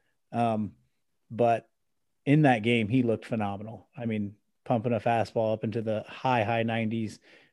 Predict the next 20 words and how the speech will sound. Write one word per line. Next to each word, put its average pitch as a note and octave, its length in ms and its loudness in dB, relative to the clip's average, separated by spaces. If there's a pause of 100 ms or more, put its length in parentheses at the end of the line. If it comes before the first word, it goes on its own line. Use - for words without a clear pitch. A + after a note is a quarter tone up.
with G#2+ 160 -2
a G#2 80 0
really A2+ 320 2
good A2 180 0
changeup, G#2 500 -2 (520)
uh, A2 40 -10 (120)
and A2+ 200 0
good, C3 280 4 (300)
good C3 260 4
breaking D3+ 320 6
stuff A2 220 -4
too. E3 220 0
I A2 60 -2
mean, A2+ 260 -4
the A#2 80 -4
guy's B2+ 260 4
got B2 240 0
four C#3+ 340 4
legit A#2+ 520 2
pitches. G#2 500 -4